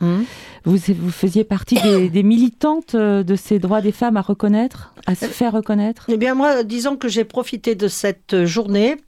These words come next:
Speaker 1: euh, pour, euh, euh, je, j'écris toutes les, tous les mois à peu près, j'écris une infode où les gens peuvent s'in-, s'inscrire gratuitement. Et là, j'ai parlé de la première mère porteuse, euh, connue,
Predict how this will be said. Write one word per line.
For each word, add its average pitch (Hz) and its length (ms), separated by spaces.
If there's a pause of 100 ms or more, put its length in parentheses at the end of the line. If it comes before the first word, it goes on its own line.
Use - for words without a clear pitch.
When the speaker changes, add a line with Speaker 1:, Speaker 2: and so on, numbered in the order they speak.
(460)
Speaker 1:
euh, 208 80
pour, 233 520
euh, 208 160 (200)
euh, 175 540
je, 190 280
j'écris 202 480
toutes 233 220
les, 190 460 (220)
tous 220 100
les 202 100
mois 208 160
à 185 60
peu 175 100
près, 214 180
j'écris 202 280
une 208 120
infode 170 600 (1200)
où 160 40
les 175 120
gens 170 160
peuvent 175 160
s'in-, 160 260
s'inscrire 170 640
gratuitement. 175 580 (720)
Et 202 120
là, 269 180
j'ai 262 180
parlé 240 400
de 214 120
la 185 120
première 277 480
mère 226 320
porteuse, 190 840
euh, 156 340
connue, 226 480